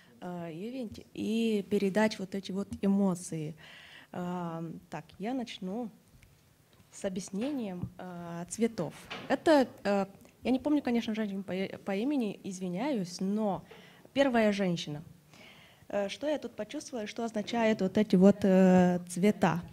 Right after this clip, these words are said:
Да. Эм, синий для меня это означает как, эм,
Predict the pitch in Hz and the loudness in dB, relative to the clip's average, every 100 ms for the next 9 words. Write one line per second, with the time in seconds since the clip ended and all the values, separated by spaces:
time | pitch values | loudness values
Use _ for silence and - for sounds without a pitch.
0 | - 196 170 - - - - _ _ _ | -8 -2 -2 -4 -20 -20 -20 _ _ _
1 | 208 214 208 190 185 175 170 - - - | -6 -4 -4 -4 0 0 0 -2 -4 4
2 | 269 370 339 180 - - - - - 175 | 6 6 6 4 0 -14 -20 -20 -10 -6
3 | 185 185 226 254 240 202 196 190 - 226 | -4 -4 -2 -4 -2 -6 -4 -6 -4 -6
4 | 208 - 208 202 - 190 185 185 | -6 -6 -8 -8 -6 -4 -4 -6